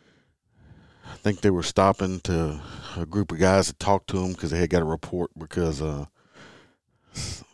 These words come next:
someone called saying there was a, saw a gun or somebody brandished a gun or something like that. I'm not sure. It was a police department call. We were just called to help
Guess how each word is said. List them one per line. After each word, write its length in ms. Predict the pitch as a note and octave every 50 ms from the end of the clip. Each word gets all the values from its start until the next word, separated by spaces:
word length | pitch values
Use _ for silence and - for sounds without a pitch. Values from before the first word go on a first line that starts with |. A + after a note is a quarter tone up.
| _ _
someone 280 | - F#2 F#2 F#2+ E2+
called 320 | - F#2 F2 E2+ E2+ D#2 -
saying 220 | - F2 F2 F2
there 140 | F2 E2+ E2
was 200 | E2 E2 - -
a, 240 | D#2 C#2+ C2 A1 - _
saw 260 | - - D#2+ D#2+ D#2
a 40 | D2+
gun 520 | C#2 C#2+ E2 F#2+ F#2 F2+ F2+ F2+ F#2 F2
or 120 | E2 D#2 D2+
somebody 320 | - - E2+ E2 E2 D#2
brandished 600 | D2 - E2+ E2+ F2 F2+ F2+ E2 F2 E2+ - -
a 20 | F2
gun 400 | E2+ D#2+ F2 F2 F2+ F2+ F2+ F2
or 80 | E2+
something 280 | D#2+ - F2+ F2 - -
like 220 | D#2+ E2+ E2+ D#2+ -
that. 180 | D#2+ E2 E2+
I'm 100 | E2 D#2+
not 180 | E2 E2+ D#2+ D2
sure. 260 | - - D#2 D#2+ D#2+ - _ _ _ _ _ _ _ _ _ _
It 60 | B1+
was 220 | C#2 D#2 E2 D2
a 40 | C#2+
police 260 | C#2 - F#2 F#2 -
department 360 | - - - D#2+ C#2+ - D2
call. 280 | - - F2 D#2+ E2 D#2+
We 100 | D2 D#2
were 120 | E2+ D#2+ D#2
just 260 | D2+ D#2+ D#2+ - - _ _ _ _ _ _ _ _ _ _ _ _ _ _
called 260 | - - F2+ E2+ D#2
to 60 | D#2+
help 340 | D2+ - - G#2 F#2+ - -